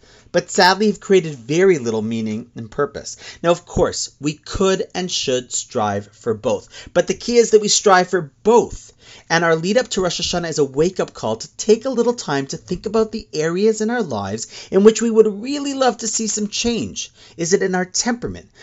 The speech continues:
Do we wish we spent five minutes learning something new each day? Is it that we need to find a small act of chesed that we want to incorporate into our lives, or become less stingy and more charitable, or become someone who looks for the positive in people?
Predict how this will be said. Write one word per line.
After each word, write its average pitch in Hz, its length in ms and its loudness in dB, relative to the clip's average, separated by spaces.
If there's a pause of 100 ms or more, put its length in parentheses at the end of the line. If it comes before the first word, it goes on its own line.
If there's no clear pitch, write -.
(140)
Do 196 100 6
we 214 100 8
wish 214 240 6
we 214 100 -2
spent 196 260 -2
five 208 340 0
minutes 202 280 -2
learning 185 560 0
something 196 340 -2
new 190 240 0
each - 240 -6
day? 156 300 -2 (240)
Is 190 160 6
it 220 100 6
that 220 120 6
we 220 80 2
need 240 180 0
to 277 80 -2
find 226 240 0
a 196 40 2
small 208 360 0
act 214 180 0
of 190 80 -12
chesed 208 380 -2
that 185 80 -4
we 180 80 -4
want 190 180 0
to 196 60 0
incorporate 202 560 -2
into 185 180 -6
our 175 140 0
lives, 170 360 0 (200)
or 202 80 0
become 233 260 2
less 220 200 2
stingy 208 440 -4
and 123 100 -2
more 160 160 -2
charitable, 214 460 2
or 214 140 -2
become 294 240 -4
someone 254 280 -2
who 233 60 2
looks 208 240 0
for 226 80 0
the 214 80 0
positive 214 580 -2
in 185 120 -8
people? - 500 -10